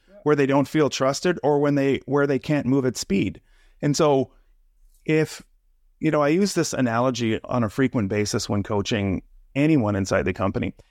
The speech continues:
Speaker 2: If I was to say, you know, to somebody, "I need you to build me a four-bedroom house on this piece of property, and that's all the information I gave you. What are the odds that it's going to be right?" Even if they're incredibly talented at construction,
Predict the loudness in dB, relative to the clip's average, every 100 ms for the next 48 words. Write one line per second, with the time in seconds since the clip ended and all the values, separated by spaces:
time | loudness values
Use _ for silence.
0 | -12 -2 0 2 0 -2 -2 0 0 -2
1 | _ _ -2 0 0 -2 -2 0 0 -2
2 | 0 0 0 0 0 0 2 0 0 0
3 | 0 2 0 0 0 -2 -2 -2 -4 -4
4 | -4 -4 -2 0 0 0 -2 -4 -2 0
5 | 2 0 -2 -2 -2 -2 -2 -4 -2 -2
6 | -2 0 0 0 0 2 0 0 -2 -2
7 | -4 -4 -2 -2 -2 -2 -4 _ _ _
8 | 0 2 4 2 2 0 0 _ -4 -4
9 | -2 0 0 2 0 0 -2 0 0 -2
10 | -4 -6 -12 -4 -2 -2 -2 -2 0 -2
11 | -2 -2 -4